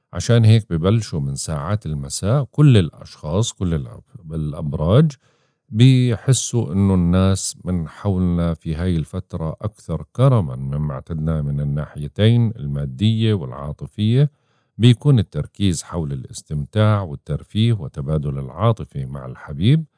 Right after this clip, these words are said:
بوسعنا التقرب من المسؤولين ومحاولة الحصول على بعض المطالب العادلة، بوسعنا اقتراض المال والاستثمار واقتناء حلية ثمينة والتحلي بالشجاعة،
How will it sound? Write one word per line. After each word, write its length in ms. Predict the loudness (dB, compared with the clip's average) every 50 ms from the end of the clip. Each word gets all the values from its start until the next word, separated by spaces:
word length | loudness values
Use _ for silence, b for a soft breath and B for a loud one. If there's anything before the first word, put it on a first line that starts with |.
| _ _ _ _ _ _ _ 2
بوسعنا 540 | 4 6 6 6 4 2 0 -4 -6 -6
التقرب 760 | -8 -10 _ -18 -12 _ -4 -2 -2 0 -2 -2 -2 -4 -6 -8
من 160 | -6 -4 -4
المسؤولين 840 | -2 -2 -2 -4 -4 -6 -8 -10 -12 -10 -6 -2 2 4 4 4 4
ومحاولة 640 | 2 -2 -6 -12 -12 -8 -4 -2 -2 -2 -2 -4 -6 -8
الحصول 520 | -12 -14 -12 -12 -10 -4 -2 0 0 0
على 240 | 0 -4 -8 -10 -10
بعض 300 | -8 -8 -6 -6 -6 -6
المطالب 680 | -6 -6 -8 -8 -10 -4 0 2 4 4 2 0 -4
العادلة، 640 | -10 -14 -16 -8 -4 -2 0 0 0 2 2 2 0 0 _ _ _ _ _ _ _ _ _ 2
بوسعنا 520 | 6 6 8 8 6 4 2 -2 -4 -4
اقتراض 500 | -8 -10 _ -10 -8 -4 -2 -2 -2 0
المال 480 | -2 -2 -2 -2 -2 -2 0 0 0 0
والاستثمار 1000 | 0 -2 -6 -8 -10 -12 -12 -10 -8 -8 -8 -6 -2 0 2 4 4 4 2 0
واقتناء 560 | -4 -10 -12 _ _ -6 -4 -2 -2 -2 -4
حلية 500 | -8 -10 -6 -2 -2 -2 -2 -4 -6 -8
ثمينة 600 | -8 -10 -8 -4 0 2 2 4 4 4 2 2
والتحلي 840 | 0 -2 -6 _ -14 -16 -6 -2 0 0 2 0 -2 -4 -8 -10 -14 -16 -20 -20 -14 -2
بالشجاعة، 880 | 0 0 0 0 -4 -6 -6 -6 -6 -6 -6 -6 -6 -6 -4 -4 -4